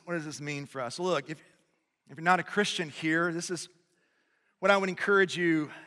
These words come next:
to think through or do with this passage. I mean, if you go and, and ask any average person in our town, all right, any average person in our town, what is the, what do they think the essence of Christianity is? If you go ask them that question,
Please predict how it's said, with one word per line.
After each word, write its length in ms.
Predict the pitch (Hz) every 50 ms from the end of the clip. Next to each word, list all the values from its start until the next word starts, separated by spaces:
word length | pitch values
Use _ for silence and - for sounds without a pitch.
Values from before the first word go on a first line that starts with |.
| - _
to 100 | - 165
think 400 | - - - 208 208 208 202 208
through 280 | - 165 160 151 143 135
or 260 | 131 131 131 127 - _ _ _ _ - 170
do 220 | 156 190 202 202 185
with 160 | 170 151 -
this 160 | 147 131 -
passage. 420 | - 147 139 135 - 139 135 120
I 40 | 175
mean, 120 | 180 185 202
if 120 | - 240
you 80 | 247 180
go 260 | 220 214 214 208 196
and, 140 | 160 139 131 - _ _ _ _ _ _ _ _ _ _ -
and 140 | 170 185 180
ask 400 | 190 208 208 208 202 - - 226
any 220 | 226 240 240 226
average 420 | 214 214 214 202 175 175 - - -
person 380 | 185 185 175 165 - 170 160
in 80 | 156 151
our 140 | 147 147 -
town, 340 | - 147 143 131 120 110 - _ _ -
all 80 | 151
right, 260 | 160 165 175 185 180 - - _ -
any 200 | 185 208 226 220
average 320 | 220 214 208 190 190 - -
person 260 | - 175 165 - 165
in 20 |
our 60 | 160 -
town, 280 | - 143 139 135 147
what 140 | 170 208 233
is 200 | 247 226 160 151
the, 280 | 160 190 180 175 156 - _ _ _ _ _ _
what 140 | - 202 226
do 60 | 240
they 60 | 226 -
think 400 | - - - 220 214 208 - -
the 160 | 185 170 - -
essence 400 | 185 208 214 - 220 208 196 -
of 100 | 185 -
Christianity 800 | - - 202 185 - - 180 175 170 165 160 156 147 143 135 131
is? 120 | 117 -
If 40 | 143
you 80 | 156
go 180 | 151 202 208 214
ask 360 | 208 190 208 214 208 - - -
them 140 | 185 180
that 200 | 175 165 165 -
question, 400 | - - 151 143 - - - -